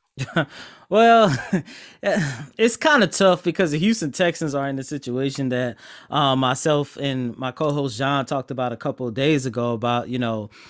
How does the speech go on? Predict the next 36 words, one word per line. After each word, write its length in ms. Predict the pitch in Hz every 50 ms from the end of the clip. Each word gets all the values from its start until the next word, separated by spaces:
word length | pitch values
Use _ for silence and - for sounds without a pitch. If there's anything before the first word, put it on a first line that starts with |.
| - _ -
if 100 | 131 135
the 100 | 127 131
Texans 460 | - - 196 202 - - 196 185 -
continue 480 | - 170 151 - 185 175 165 156 147 135
winning, 380 | 123 131 160 180 170 160 151
that 160 | 139 143 143
means 220 | 139 143 139 135 -
that 180 | 139 131 127 113
draft 380 | 101 120 139 147 156 156 151
stock 320 | - - 143 131 127 - -
is 100 | 127 107
going 220 | - 127 123 117
to 100 | - 123
fall. 540 | 110 - - 147 151 143 127 110 98 90 - - - - - - _
Um, 180 | - 104 104 104
prior 320 | 107 - 160 165 175 170 160
to 120 | - 151
Sunday's 400 | 143 - 175 160 151 151 156 147
game, 300 | 123 151 151 151 151 151
they 80 | 139 143
were 100 | 127 131
sitting 280 | - - 147 135 135
at 140 | 131 127 131
number 220 | 131 127 123 113 120
two, 400 | - - - 277 277 269 269 247
but 160 | 220 233 -
after 340 | - 262 302 311 302 - 277
Sunday's 540 | 240 - 269 262 247 226 233 226 233 202 190
win, 280 | 202 247 262 254 247
they're 180 | 214 220 214 208
now 240 | 190 196 196 202 190
sitting 400 | - - 202 202 202 202 185 170
at 280 | 170 170 175 175 -
<laughs> 0 |
number 380 | - 196 170 160 151 147 170 170
four. 640 | 160 - - - 240 226 220 196 170 143 123 107